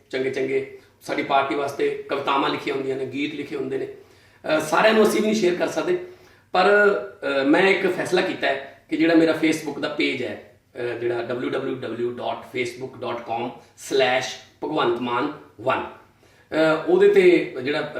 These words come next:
ਵੈਰੀਫਾਈਡ ਪੇਜ ਹੈ ਮੇਰਾ, ਜਿਹਦੇ ਤੇ, ਅਹ, ਪੰਦਰਾਂ ਲੱਖ ਦੇ ਕਰੀਬ ਲਾਈਕਸ ਨੇ ਤੇ ਜਿਹਦੀ ਪੋਸਟ ਰੀਚ ਜਿਹੜੀ ਹੈ ਉਹ ਚਾਲੀ ਲੱਖ ਤੋਂ ਪੰਜਾਹ ਲੱਖ ਬੰਦੇ ਤੱਕ ਪਹੁੰਚ ਜਾਂਦੀ ਹੈ, ਉਸ Facebook ਦੇ ਪੇਜ ਨੂੰ, ਅਹ, ਮੈਂ ਪਬਲਿਕ ਕਰੂੰਗਾ,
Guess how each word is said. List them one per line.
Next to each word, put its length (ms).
ਵੈਰੀਫਾਈਡ 480
ਪੇਜ 220
ਹੈ 40
ਮੇਰਾ, 360
ਜਿਹਦੇ 200
ਤੇ, 380
ਅਹ, 40
ਪੰਦਰਾਂ 300
ਲੱਖ 180
ਦੇ 100
ਕਰੀਬ 280
ਲਾਈਕਸ 360
ਨੇ 200
ਤੇ 60
ਜਿਹਦੀ 260
ਪੋਸਟ 380
ਰੀਚ 220
ਜਿਹੜੀ 260
ਹੈ 60
ਉਹ 120
ਚਾਲੀ 240
ਲੱਖ 240
ਤੋਂ 100
ਪੰਜਾਹ 320
ਲੱਖ 240
ਬੰਦੇ 180
ਤੱਕ 160
ਪਹੁੰਚ 300
ਜਾਂਦੀ 240
ਹੈ, 40
ਉਸ 280
Facebook 360
ਦੇ 80
ਪੇਜ 260
ਨੂੰ, 420
ਅਹ, 360
ਮੈਂ 260
ਪਬਲਿਕ 360
ਕਰੂੰਗਾ, 500